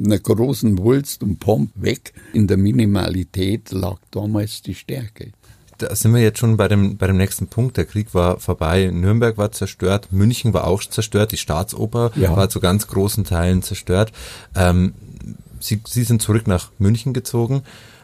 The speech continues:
Speaker 2: Ähm, erinnern Sie sich da noch, haben Sie damals an Theater gedacht?
Speaker 1: Ich, das kann ich schon, schon sagen, warum ich nach München ging. Das war das Theater.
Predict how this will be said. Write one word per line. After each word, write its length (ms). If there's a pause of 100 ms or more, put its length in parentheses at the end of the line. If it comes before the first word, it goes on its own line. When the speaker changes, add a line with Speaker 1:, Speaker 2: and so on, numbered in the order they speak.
(140)
Speaker 2:
Ähm, 480 (260)
erinnern 360
Sie 100
sich 220
da 160
noch, 200 (320)
haben 200
Sie 80
damals 320
an 100
Theater 400
gedacht? 480 (240)
Speaker 1:
Ich, 420
das 300
kann 220
ich 160
schon, 360
schon 160
sagen, 380 (340)
warum 360
ich 160
nach 260
München 540
ging. 340 (480)
Das 240
war 160
das 260
Theater. 580